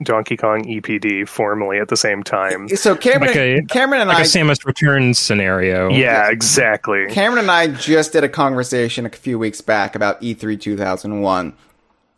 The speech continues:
Speaker 2: Like, all, multiple Donkey Kong games and Donkey Kong Universe games, the same E three, magical, right? We, we brought up briefly E three two thousand four, which was another situation like that, but one that wasn't as warmly received,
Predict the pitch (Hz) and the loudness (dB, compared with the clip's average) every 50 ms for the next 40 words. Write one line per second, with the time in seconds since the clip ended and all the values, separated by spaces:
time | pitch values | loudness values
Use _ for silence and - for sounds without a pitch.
0 | - - - 262 262 - 139 143 147 151 156 165 165 180 - 151 151 143 117 139 | -20 -8 -6 -6 -4 0 2 2 2 4 4 4 4 4 2 0 0 2 2 2
1 | 131 131 123 143 139 - 123 110 110 113 107 107 107 104 98 95 95 95 - - | 2 2 0 -2 -4 -2 -2 -2 -2 -2 -2 -2 -2 -2 -2 -2 -4 -6 -8 -10
2 | - - - _ - 127 135 135 131 131 - - 123 123 117 117 113 110 110 107 | -14 -16 -20 _ -2 0 2 2 2 2 2 0 0 0 0 -2 -2 -2 -4 -4
3 | - - 104 104 101 - 98 - - 113 110 107 101 101 95 - 98 92 90 92 | -4 -4 -6 -6 -6 -6 -10 -10 -8 -6 -4 -4 -4 -4 -4 -6 -8 -6 -4 -4
4 | 104 113 120 117 107 101 - - - - 82 76 82 98 101 101 104 104 - - | -2 0 0 0 0 -2 -6 -10 -8 -6 -6 -4 -2 0 2 2 2 2 0 -4
5 | - - - - - 127 139 143 147 143 160 156 143 160 190 226 220 214 202 196 | -12 -20 -20 -16 -4 0 2 2 2 2 0 -2 0 2 2 4 4 4 6 6
6 | 196 190 160 139 - - - - - 127 135 143 139 127 127 127 123 123 - - | 6 6 4 4 2 -2 -6 -14 -8 -2 0 0 0 0 0 -2 -4 -4 -2 -4
7 | 139 127 127 127 127 117 - - 127 120 117 110 104 107 110 110 - - 139 131 | -6 -6 -4 -6 -6 -6 -6 -4 -2 0 0 0 0 -2 -8 -10 -8 -6 -2 0
8 | 131 123 117 127 139 135 - 143 139 139 135 139 143 156 165 196 208 196 143 117 | 2 2 2 0 0 0 2 0 2 2 2 2 2 4 4 4 4 4 2 0
9 | - - 123 107 - 110 110 110 104 - - 117 110 104 104 101 98 - 104 104 | 0 -2 -6 -6 -4 -4 -2 -2 -2 -4 -6 -6 -4 -4 -4 -4 -6 -6 -4 -2
10 | 98 101 - - 104 80 120 127 135 135 127 123 - 110 120 113 117 117 117 120 | -2 -2 -2 -4 -4 -4 -2 0 0 0 0 -4 -6 -8 -8 -4 0 0 0 0
11 | 135 131 127 123 113 113 107 107 117 120 120 120 117 107 101 104 104 - - 147 | 0 -2 -4 -4 -4 -6 -4 -2 -2 -2 -2 -4 -4 -4 -4 -4 -6 -6 -4 -2
12 | 151 165 165 156 - | -2 -2 -2 -4 -8